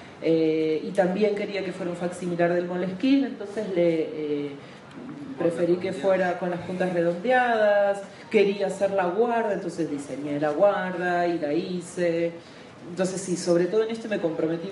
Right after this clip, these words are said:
mucho y también sufrí mucho, porque a veces me parece que hay que soltar un poco de eso, de esas cosas, porque si no es demasiado.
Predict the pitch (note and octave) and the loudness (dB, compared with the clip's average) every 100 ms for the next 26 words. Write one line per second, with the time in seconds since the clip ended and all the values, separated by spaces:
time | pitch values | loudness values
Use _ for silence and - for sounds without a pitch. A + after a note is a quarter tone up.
0 | G#3 A3+ C4 A#3 - E3+ E3+ F#3+ G3 A3 | -6 -2 0 0 0 -4 -4 -6 -6 -6
1 | F#3 E3+ E3 D#3 D3+ D3 D#3 D#3+ E3+ G3+ | -4 -2 -2 -2 -2 -2 0 0 -2 -6
2 | E3+ D#3 D3+ D#3+ E3 D#3+ D#3 D3 D3 D#3+ | -6 -4 -2 -2 -6 -6 -2 -2 -2 -4
3 | D#3 D#3 D3+ D#3 D3 C#3+ C#3 C3 C3+ B2 | -2 -2 0 0 0 -2 -8 -8 -8 -8
4 | C3 C3+ B2+ - - - - F#3 F#3+ E3+ | -8 -10 -12 -12 -14 -14 -8 -8 -6 -8
5 | D3 D3+ D3+ C#3+ C#3+ D#3+ D3 | -8 -8 -6 -8 -8 -12 -12